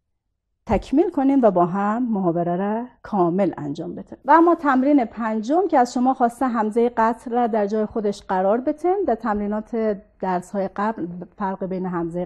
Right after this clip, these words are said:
قطع و وصل گفته شد. الان فقط به این شکل براتان مرور می‌کنیم که، اه، کلماتی که معرفه می‌شن به وسیلهٔ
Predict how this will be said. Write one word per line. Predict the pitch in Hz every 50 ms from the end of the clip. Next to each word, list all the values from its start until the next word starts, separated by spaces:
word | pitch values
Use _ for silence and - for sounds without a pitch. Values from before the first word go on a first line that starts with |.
| 175 -
قطع | 180 175 175 - 185 175
و | 175 170 165 160
وصل | 175 175 175 - - 180
گفته | 175 180 165 - _ 214 226
شد. | 254 - - 302 320 330 - - _ _ _ _ _ -
الان | 202 - - 226 214
فقط | - 220 202 220 214 196 185
به | 196
این | 202 220
شکل | 226 - - 262 254 247 226
براتان | 202 196 190 196 196 214 196 190 180 - - _ _ _ _
مرور | - 202 202 226 285 302
می‌کنیم | 311 302 294 - 277 269 269 269 254
که، | - - 269 262 262 262 262 262 - _ _ _ _ _ _ _ _ _ _ _ _ _ _ _ _ _ -
اه، | - - 190 190 185 180 175 175
کلماتی | 175 - 226 214 214 214 226 254 285 294 - 302
که | 285 - 285 269 269 269 262 254
معرفه | 240 202 175 180 185 180 - - 233 240
می‌شن | 254 214 185 - - 190 175 180
به | 165 175
وسیلهٔ | 175 175 170 175 - - 190 180 170 170 170 165 -